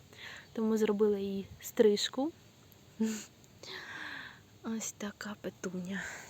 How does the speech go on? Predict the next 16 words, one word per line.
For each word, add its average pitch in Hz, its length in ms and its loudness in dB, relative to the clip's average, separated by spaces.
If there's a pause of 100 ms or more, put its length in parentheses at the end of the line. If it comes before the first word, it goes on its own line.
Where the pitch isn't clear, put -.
(1300)
Не 269 80 2
знаю, 247 220 6
мені 247 180 4
якось 294 320 4 (500)
здається, 254 320 4
що - 140 2
в - 60 -8
цьому 262 420 4
році 269 320 0
взагалі 226 440 2
все - 240 0
так 240 260 -2
погано 214 440 0
росте. 294 380 4 (1300)
Можливо, 254 440 6
я 226 600 4